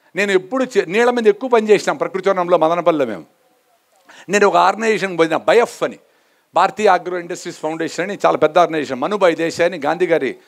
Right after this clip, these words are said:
శిష్యుడు స్టార్ట్ చేశాడు, ఆ, పూనాలో ఉర్లికాంచన్లో ఉంది. అక్కడ పోయినప్పుడు వాళ్ళ నీళ్ళు తాగేవాళ్ళు వాళ్ళు. నేను అంత ముందర మా బోర్ నీళ్ళు తాగుతా ఉంటే కొంచెం ప్రాబ్లమ్స్ అన్నీ ఉండేటివి,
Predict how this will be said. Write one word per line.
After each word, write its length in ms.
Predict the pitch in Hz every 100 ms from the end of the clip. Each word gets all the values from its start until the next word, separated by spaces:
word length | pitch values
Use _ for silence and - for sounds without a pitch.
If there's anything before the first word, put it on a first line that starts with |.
| _ _ -
శిష్యుడు 500 | 170 196 147 107 -
స్టార్ట్ 340 | 98 156 156 143
చేశాడు, 380 | 127 127 101 - - _ _ _
ఆ, 120 | - 120
పూనాలో 400 | 170 185 180 156
ఉర్లికాంచన్లో 760 | 165 180 175 165 151 151 156
ఉంది. 240 | 123 90 - _ _ _ _ _ _
అక్కడ 180 | 190 214
పోయినప్పుడు 260 | 254 254 208
వాళ్ళ 220 | 185 254
నీళ్ళు 180 | 269 226
తాగేవాళ్ళు 400 | 185 175 139 104
వాళ్ళు. 240 | 80 71 _ _ _ _ _ _ _ _ _ _ _ -
నేను 680 | 214 240 214 196 170 135 - _ _
అంత 140 | 202 233
ముందర 300 | 247 262 254
మా 320 | 226 202 175
బోర్ 300 | 127 226 262
నీళ్ళు 180 | 262 226
తాగుతా 260 | 214 220 220
ఉంటే 200 | 214 233
కొంచెం 180 | 214
ప్రాబ్లమ్స్ 440 | - 202 226 220 208
అన్నీ 160 | 226
ఉండేటివి, 460 | 202 185 156 104